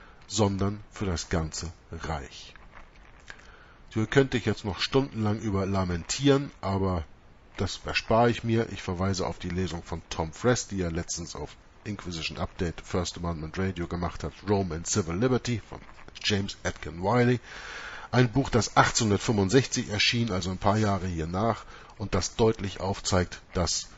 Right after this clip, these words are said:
Großbritannien inzwischen vom Katholizismus wieder vollständig einvernommen wurde. Nun, am Ende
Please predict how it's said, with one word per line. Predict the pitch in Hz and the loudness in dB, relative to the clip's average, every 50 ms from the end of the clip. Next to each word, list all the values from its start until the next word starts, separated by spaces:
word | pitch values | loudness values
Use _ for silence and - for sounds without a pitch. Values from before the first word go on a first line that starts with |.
| - - - - - - - | -20 -20 -20 -20 -20 -20 -12
Großbritannien | - - 101 98 - - - - 80 - - 101 95 98 104 101 95 92 - | -6 -2 -2 -2 -2 -4 -6 -8 -8 -2 2 2 2 2 2 0 -2 -2 -4
inzwischen | - 78 - - - 92 90 - 95 92 90 - | -6 -8 -8 -6 -4 -2 -2 -2 -4 -4 -8 -8
vom | - - 78 80 | -8 -8 -8 -6
Katholizismus | - 90 87 - 87 80 76 78 - - 98 90 - - 92 90 - - | -4 -4 -4 -4 -6 -10 -10 -8 -6 -4 -4 -4 -4 -4 -6 -6 -6 -8
wieder | - - - 98 - - - | -10 -12 -12 -14 -16 -18 -12
vollständig | - - 101 101 107 101 - - - 95 92 92 92 90 - - - - | -6 -4 -2 0 0 0 -2 -2 -2 -2 -2 -2 -4 -8 -10 -12 -12 -8
einvernommen | 90 87 85 80 - - 78 71 71 69 71 73 71 78 - - - - - | -6 -6 -6 -6 -8 -10 -10 -10 -10 -12 -12 -14 -14 -16 -18 -20 -18 -14 -10
wurde. | 80 78 71 69 73 69 - - - - - - - - - - - - - - - - - - - - - - - - - - - - - - - - - - - - - - - - - - - - - - - - - - - - - - - - - - | -8 -8 -8 -8 -12 -14 -16 -18 -20 -20 -20 -20 -20 -20 -20 -20 -20 -20 -20 -20 -20 -20 -20 -20 -20 -20 -20 -20 -20 -20 -20 -20 -20 -20 -20 -20 -20 -20 -20 -20 -20 -16 -10 -10 -10 -8 -10 -14 -14 -14 -14 -14 -14 -14 -14 -16 -18 -18 -20 -20 -20 -6 2 6
Nun, | 208 208 135 90 85 - - - | 8 8 8 8 4 -4 -6 -4
am | 101 101 95 92 87 - | -2 -2 -2 -2 -4 -2
Ende | - 110 123 127 120 123 123 117 104 | 2 2 2 4 4 6 6 6 4